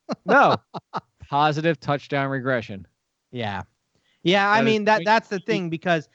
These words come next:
Speaker 1: uh,
Speaker 2: we
Speaker 1: where
Speaker 2: should
Speaker 1: all the
Speaker 2: count it next year. We should
Speaker 1: where
Speaker 2: count
Speaker 1: all
Speaker 2: how
Speaker 1: the
Speaker 2: many articles
Speaker 1: touchdowns
Speaker 2: have that.
Speaker 1: Where, where all the touchdowns that,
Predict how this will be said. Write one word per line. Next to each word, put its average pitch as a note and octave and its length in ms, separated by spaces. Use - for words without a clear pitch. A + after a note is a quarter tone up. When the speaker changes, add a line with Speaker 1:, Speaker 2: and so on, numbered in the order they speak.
Speaker 1:
uh, D#3 220
Speaker 2:
we - 60
Speaker 1:
where A3 120
Speaker 2:
should C#4 140
Speaker 1:
all F#3 140
the A3 60
Speaker 2:
count A3 140
it - 180
next E3 200
year. A#2+ 300
We F#3+ 120
should - 120
Speaker 1:
where G3 100
Speaker 2:
count G3+ 180
Speaker 1:
all B3 40
Speaker 2:
how F#3 160
Speaker 1:
the F3+ 60
Speaker 2:
many A3+ 140
articles E3+ 220
Speaker 1:
touchdowns C3 300
Speaker 2:
have D3+ 220
that. B2+ 140
Speaker 1:
Where, F#3 220
where F3 240
all F3 220
the D4+ 80
touchdowns C3+ 920
that, B2+ 340